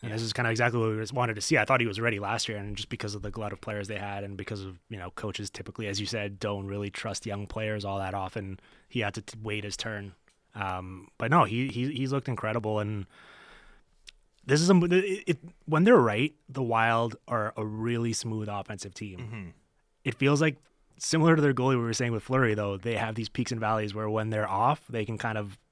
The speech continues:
Speaker 1: be very choppy and stuff. So I'm very curious to see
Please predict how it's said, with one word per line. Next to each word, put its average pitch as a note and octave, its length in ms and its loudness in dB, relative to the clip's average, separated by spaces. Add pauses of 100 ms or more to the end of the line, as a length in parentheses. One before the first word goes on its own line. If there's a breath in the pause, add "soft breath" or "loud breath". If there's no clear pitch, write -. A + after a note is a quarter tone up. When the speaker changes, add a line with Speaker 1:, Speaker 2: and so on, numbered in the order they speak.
(280)
Speaker 1:
be A#2+ 140 -2
very G#2 340 -6
choppy G2+ 400 -6
and B2 100 -6
stuff. D3 160 2
So C3+ 80 4
I'm B2 80 4
very C3+ 160 4
curious A#2+ 320 0
to A#2+ 80 -2
see A2 380 0